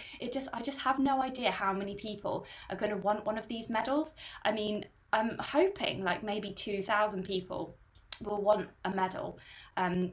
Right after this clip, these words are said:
but you just never know, do you? I mean, with eighty thousand people, sorry, I'm just trying to get this a bit smaller, <laughs> with eighty thousand people in the face, uh, with, in the Strava group,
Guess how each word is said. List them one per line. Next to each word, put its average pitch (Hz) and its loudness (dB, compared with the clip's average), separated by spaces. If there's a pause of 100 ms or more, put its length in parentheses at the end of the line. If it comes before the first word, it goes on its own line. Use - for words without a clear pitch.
but - 0
you 220 -6
just 269 -2
never 214 2
know, 196 2
do 208 -6
you? 170 -2
I 175 0
mean, 214 -2
with 214 -4
eighty 240 0
thousand 196 2
people, 196 -6
sorry, 180 -4
I'm 165 -6
just 185 -12
trying 196 -4
to 190 -4
get 190 -4
this - -14
a - -16
bit - -16
smaller, 190 -4 (240)
<laughs> - -10
with 269 4
eighty 302 8
thousand 285 8
people 254 0
in 208 0
the 185 0
face, 226 -2
uh, 220 2
with, 202 -2
in 208 -4
the 185 -2
Strava 185 2
group, - -4